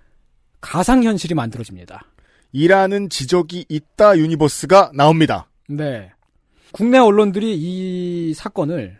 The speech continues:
Speaker 1: 예, 사건이란 것도 아니었습니다만,
Speaker 2: 음.
Speaker 1: 동북공정에 빗대서 김치 공정이라고 부르는 사건, 예,
Speaker 2: 네.
Speaker 1: 처음부터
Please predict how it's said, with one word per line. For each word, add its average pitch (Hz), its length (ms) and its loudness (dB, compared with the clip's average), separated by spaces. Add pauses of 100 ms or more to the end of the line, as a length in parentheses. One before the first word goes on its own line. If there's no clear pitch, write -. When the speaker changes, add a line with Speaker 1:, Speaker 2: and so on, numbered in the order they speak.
(140)
Speaker 1:
예, 107 80 -14
사건이란 214 420 -2
것도 180 160 -2
아니었습니다만, 117 600 -4 (140)
Speaker 2:
음. 87 200 -8 (260)
Speaker 1:
동북공정에 208 800 0
빗대서 156 600 -4
김치 233 640 -2
공정이라고 147 1120 -2
부르는 175 360 0
사건, - 460 -10 (200)
예, - 40 -8 (140)
Speaker 2:
네. 101 100 -2
Speaker 1:
처음부터 202 580 0